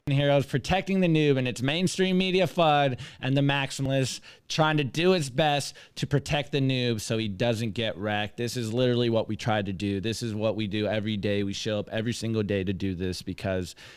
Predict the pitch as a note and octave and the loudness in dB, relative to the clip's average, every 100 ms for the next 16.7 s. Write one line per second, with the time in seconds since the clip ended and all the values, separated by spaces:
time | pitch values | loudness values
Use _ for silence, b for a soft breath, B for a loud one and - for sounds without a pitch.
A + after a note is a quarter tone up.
0 | b b _ A2 A2+ A2+ G2 F#2+ F#2 E2 | b b _ -8 -4 -4 -2 -4 -4 -6
1 | - _ _ G2 G2 B2 F#2+ D#2 b b | -14 _ _ -6 -2 0 0 -4 b b
2 | b - F3+ F#3 D#3 B2+ F#2+ - b b | b -6 0 2 4 4 0 -6 b b
3 | b D3 D3 C#3+ G3+ A#3 A3+ D#3+ F#3 - | b 2 4 6 6 4 2 0 0 -2
4 | - C#3 D#3 D3 C3 B2 - A#2+ A2 G2+ | 0 4 4 4 2 2 2 0 0 -2
5 | F#2+ b b b b b - C#3 D3 F#3+ | -6 b b b b b -2 -2 2 2
6 | G#3+ G#3+ F#3+ G3 F3+ F3 D3 - E3 - | 4 4 4 4 2 0 -2 -2 -2 -4
7 | _ - C#3+ B2+ C#3 - C3+ C3 - D3 | _ 2 4 4 0 2 2 2 0 0
8 | E3 C3+ C3+ C3+ G#2 C3+ B2+ - B2 - | 2 2 0 -2 2 2 2 2 0 2
9 | A2 - A2+ G#2 - F#2+ C3 F#3 A3 F3+ | -4 0 0 -2 -4 -6 2 4 4 2
10 | F#3+ F#3+ - F#3 F3 E3+ D#3+ D#3+ D3 D#3 | 2 0 2 4 6 4 4 4 6 6
11 | G3 G#3 G3 C#3+ - - F#3+ F#3+ E3 F3 | 6 6 4 2 -2 2 6 6 4 4
12 | E3+ - D#3 D#3 B2+ C#3+ D#3+ D#3 C#3+ C3+ | 2 2 2 4 4 2 2 2 0 0
13 | C#3 C3+ C3+ - A#2 B2 C#3+ C3+ C#3 C3+ | 2 4 0 0 0 4 4 4 0 0
14 | B2 A#2+ A#2 A#2+ A2 G#2 A#2+ A#2 A#2 G#2+ | 0 0 2 2 2 4 4 4 4 2
15 | F#2+ G2 - C3 C3 A#2 A2 G#2 A2 G#2+ | 0 -4 -2 -2 0 0 0 0 -2 -2
16 | G#2 G#2+ A2+ G#2+ A2+ G#2 | -2 -2 -2 -2 -2 -2